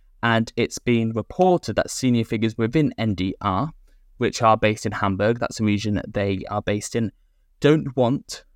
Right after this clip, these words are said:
and I quote, "to take the public beating every year for the performance of the German acts anymore." So it's looking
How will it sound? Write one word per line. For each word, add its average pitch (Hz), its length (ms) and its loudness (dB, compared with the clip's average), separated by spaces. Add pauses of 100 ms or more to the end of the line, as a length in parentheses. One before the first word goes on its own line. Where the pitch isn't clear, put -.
and 107 140 -2
I 107 60 0
quote, - 460 0 (440)
"to - 80 -8
take - 340 0
the 120 80 0
public 180 380 0 (100)
beating 131 500 0
every 127 240 -2
year 120 380 2
for 104 80 0
the 104 80 0
performance 127 560 0
of 117 200 -10
the 123 60 0
German 101 440 0
acts - 360 -8 (120)
anymore." 104 640 -2 (920)
So 131 460 2
it's - 240 0
looking 147 420 0